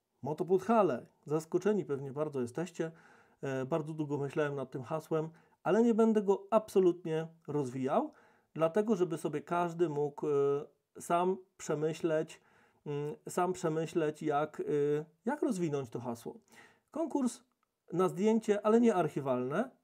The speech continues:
Zdjęcie będzie tylko i wyłącznie zrobione w tym sezonie i nagrody, e, będą naprawdę zacne. Logotypy widzicie, muszę się teraz wspomóc kartką. To będzie wszystko napisane w regulaminie, który będzie w tym tygodniu opublikowany.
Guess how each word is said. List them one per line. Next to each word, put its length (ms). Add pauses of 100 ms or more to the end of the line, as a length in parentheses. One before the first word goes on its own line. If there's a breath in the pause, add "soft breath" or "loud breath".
(100)
Zdjęcie 440
będzie 280
tylko 300
i 60
wyłącznie 380
zrobione 360
w 40
tym 160
sezonie 540 (1080 soft breath)
i 80
nagrody, 720 (540)
e, 280 (160)
będą 280
naprawdę 460
zacne. 400 (1300 loud breath)
Logotypy 680 (120)
widzicie, 600 (100)
muszę 260
się 80
teraz 260
wspomóc 420
kartką. 640
To 100
będzie 220
wszystko 280
napisane 360
w 60
regulaminie, 560
który 220
będzie 260
w 40
tym 140
tygodniu 420
opublikowany. 800